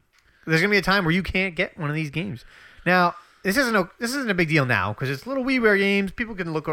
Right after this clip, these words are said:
look, you know, look past this. But there will come a time where the triple A games are this, when there's no longer physical content. <sighs> My heart breaks.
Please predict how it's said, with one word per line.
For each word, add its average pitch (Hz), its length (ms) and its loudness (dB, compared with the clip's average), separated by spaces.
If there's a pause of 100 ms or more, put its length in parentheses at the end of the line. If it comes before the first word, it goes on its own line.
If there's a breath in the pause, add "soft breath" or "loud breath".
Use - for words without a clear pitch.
look, 143 260 -6 (140)
you 147 140 0
know, 107 100 -2
look 120 160 -4
past 104 300 2
this. - 400 -14 (500 soft breath)
But 147 160 2
there 120 80 2
will 123 140 0
come 113 160 -8
a 101 40 -6
time 110 520 -4 (320)
where 113 100 -6
the 101 80 -8
triple - 240 -4
A 156 120 2
games 101 520 -4
are 95 160 -2
this, - 500 -14 (1000)
when 113 100 -10
there's 101 140 -8
no 117 120 -4
longer 113 360 -2
physical 90 340 -10
content. 85 600 -12 (760 soft breath)
<sighs> - 880 -16
My - 120 -10
heart - 340 -4
breaks. - 720 -6